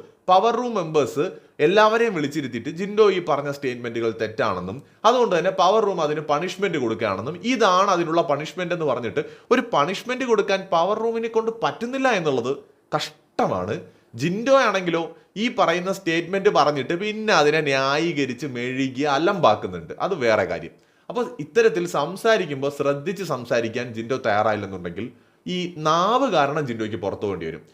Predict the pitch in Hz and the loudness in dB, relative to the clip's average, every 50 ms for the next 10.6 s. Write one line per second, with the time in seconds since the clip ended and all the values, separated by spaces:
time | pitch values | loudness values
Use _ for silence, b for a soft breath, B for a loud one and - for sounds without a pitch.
0 | b b b 220 240 233 208 190 175 170 196 202 - 180 185 180 220 220 220 240 | b b b 2 2 4 2 2 2 0 -2 0 0 0 0 2 4 4 4 4
1 | 240 - - 147 160 165 165 175 185 185 185 180 170 - - - - 135 143 151 | 4 -2 -6 -8 -8 -4 0 2 2 2 2 0 -4 -6 -6 -2 0 0 0 0
2 | 180 180 165 147 143 160 156 151 139 123 - 160 165 160 160 156 143 127 117 131 | -2 -2 -2 -2 -2 -2 -2 0 -2 -2 -2 0 -2 -2 0 0 0 -2 0 -2
3 | 127 110 101 113 117 147 B B B B B B - 185 220 233 247 240 220 202 | -2 -2 -2 -4 -4 -6 B B B B B B -6 -4 -2 0 2 2 2 4
4 | 208 226 226 220 220 214 214 220 220 208 - - - 202 220 220 202 170 190 202 | 6 6 6 6 4 0 -2 -2 -4 -6 -6 -10 -8 -6 -4 -4 -2 -2 0 0
5 | 220 240 - - 233 196 160 139 120 113 113 113 120 117 120 120 110 101 95 - | 0 -2 -2 0 0 0 0 0 0 0 0 0 -2 -4 -2 -2 -2 -2 -4 -6
6 | - 90 - B B B B 147 147 170 160 151 156 185 214 226 226 214 208 - | -8 -10 -10 B B B B -4 0 2 4 4 4 4 2 2 0 -2 -2 -2
7 | 220 220 196 196 - 196 196 190 165 - 202 202 196 196 196 170 165 165 185 214 | -2 -2 0 0 2 2 2 2 2 2 2 2 4 4 2 0 0 -2 -2 -4
8 | 202 240 208 170 190 160 160 175 175 196 208 220 214 202 202 - 254 240 202 151 | -4 -4 -4 0 0 0 0 -2 -4 -6 -6 -4 -4 -4 -2 0 0 2 2 4
9 | 139 123 123 120 113 110 107 87 98 95 90 82 - - b b b b b b | 2 2 2 2 0 -2 -2 -4 -4 -4 -4 -6 -6 -8 b b b b b b
10 | - - 254 226 214 214 233 254 254 233 160 151 - | -4 0 2 2 2 2 0 -2 -2 0 0 0 0